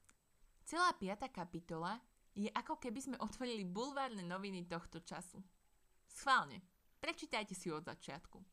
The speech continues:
Začína Šimonovým gigantickým rybolovom, ale takým, že ešte aj ďalší ostrieľaní rybári nad tým žasli. A to predpokladám,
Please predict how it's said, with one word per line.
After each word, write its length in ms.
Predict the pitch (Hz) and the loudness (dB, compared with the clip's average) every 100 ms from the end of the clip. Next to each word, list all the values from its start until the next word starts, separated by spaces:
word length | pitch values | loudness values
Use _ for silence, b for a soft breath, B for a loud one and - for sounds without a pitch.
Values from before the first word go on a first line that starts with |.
| - _ _ _ _ - - b b b b b | -20 _ _ _ _ -20 -20 b b b b b
Začína 480 | 208 285 - 339 285 | -2 -2 -2 -6 -6
Šimonovým 720 | - 269 339 359 339 233 185 | -6 -8 -6 -8 -4 -2 -2
gigantickým 720 | 190 311 320 285 - 269 202 | -2 -4 -6 -10 -12 -6 -6
rybolovom, 580 | 156 160 151 143 143 160 - - - - - - _ _ | -6 -6 -6 -6 -8 -12 -18 -20 -20 -20 -20 -20 _ _
ale 240 | 214 220 208 | 4 4 2
takým, 560 | 175 175 185 185 240 - - b b b | 0 0 -2 -4 -4 -10 -20 b b b
že 160 | 226 - | -12 -4
ešte 320 | 233 - 269 | -4 -2 -2
aj 180 | 226 196 | -2 0
ďalší 380 | 277 339 - 311 | 0 0 -6 -6
ostrieľaní 800 | 196 190 254 262 269 277 254 190 156 | -6 -6 -8 -4 -2 -4 -2 -4 -4
rybári 400 | 160 151 156 208 | -4 -2 -2 -2
nad 160 | 214 202 | -4 -4
tým 240 | 214 185 | -2 -2
žasli. 400 | 175 160 - 180 - - - _ _ - _ _ _ _ 247 | -4 -8 -12 -16 -18 -20 -20 _ _ -20 _ _ _ _ -6
A 80 | 285 | -4
to 80 | - | -4
predpokladám, 880 | - 170 170 185 196 185 208 226 | -2 -4 -2 -6 -2 -2 0 -2